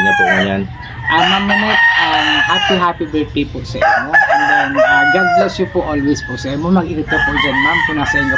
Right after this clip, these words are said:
Speaker 2: po ngayon, nagtatrabaho. Tangali, ma'am, ah, pwede pong good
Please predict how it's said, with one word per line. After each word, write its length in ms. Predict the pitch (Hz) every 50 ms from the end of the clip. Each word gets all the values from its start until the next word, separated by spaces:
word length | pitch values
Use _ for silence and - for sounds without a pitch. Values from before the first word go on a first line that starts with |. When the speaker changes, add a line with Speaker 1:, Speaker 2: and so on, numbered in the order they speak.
| 855
Speaker 2:
po 40 | 855 855 -
ngayon, 320 | 156 160 151 139 123 127 127 143
nagtatrabaho. 680 | 139 135 131 784 - - - - - - - 784 784 784 807 807 784 784 784 784 784 - 762 762 762 762 784 784 784 - -
Tangali, 300 | 880 906 - - 311 302 302 302
ma'am, 160 | 302 - 202
ah, 340 | 170 170 170 165 165 160 156 156 - - -
pwede 180 | - 196 190 220 220 - 208
pong 160 | 196 180 175
good 80 | 175